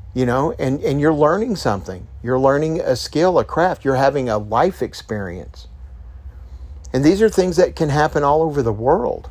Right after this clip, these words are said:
All over the world. It's a similar thing to, like, the Peace Corps. If you don't know, and a lot of you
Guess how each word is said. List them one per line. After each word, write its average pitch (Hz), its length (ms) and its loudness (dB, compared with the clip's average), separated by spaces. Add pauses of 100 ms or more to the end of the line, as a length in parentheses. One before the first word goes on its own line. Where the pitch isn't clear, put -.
(1500)
All 190 260 2
over 196 180 0
the 185 100 0
world. 185 460 0 (1500)
It's - 180 -2
a 185 80 0
similar 196 520 2
thing 180 300 0
to, 165 120 2
like, 151 200 2
the 123 100 -6
Peace - 400 -4
Corps. - 400 -8 (560)
If 127 200 0
you 143 100 -2
don't 160 300 2
know, 156 560 2
and 131 140 -4
a 127 60 2
lot 139 260 4
of 175 60 0
you 139 340 -4